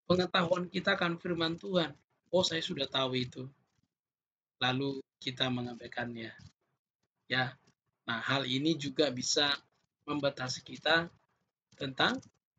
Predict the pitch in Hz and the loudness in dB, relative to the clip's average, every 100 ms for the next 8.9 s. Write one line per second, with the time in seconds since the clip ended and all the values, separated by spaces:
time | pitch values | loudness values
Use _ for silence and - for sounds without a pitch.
0 | _ _ _ _ 147 180 - _ _ _ | _ _ _ _ -4 -4 -8 _ _ _
1 | _ - 156 151 147 139 170 170 160 147 | _ -6 2 2 2 -4 -4 -2 -2 -2
2 | 139 127 131 135 131 - - - - 123 | -4 -4 0 -2 -2 -12 -12 -12 -12 -12
3 | 117 117 120 _ _ 113 110 110 _ _ | -14 -14 -20 _ _ -20 -18 -20 _ _
4 | _ 135 135 - 143 135 - 139 139 - | _ -2 0 0 -2 -4 -2 0 0 0
5 | 139 135 131 135 135 165 226 - _ _ | 0 4 4 4 2 0 -2 -6 _ _
6 | _ _ _ _ _ _ _ - - - | _ _ _ _ _ _ _ -18 -16 -6
7 | 143 143 139 143 139 131 131 131 127 185 | 2 4 2 0 0 2 4 4 4 4
8 | 196 165 147 139 127 131 131 127 127 | 8 8 8 2 0 -4 0 0 0